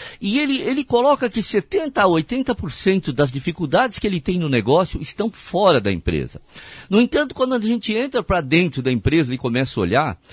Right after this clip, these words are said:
a gente percebe que, na verdade, é, setenta, oitenta por cento dos problemas estão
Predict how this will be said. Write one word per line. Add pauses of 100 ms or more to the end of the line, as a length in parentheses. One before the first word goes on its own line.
(140)
a
gente
percebe
que,
na
verdade,
é,
setenta,
oitenta
por
cento
dos
problemas
estão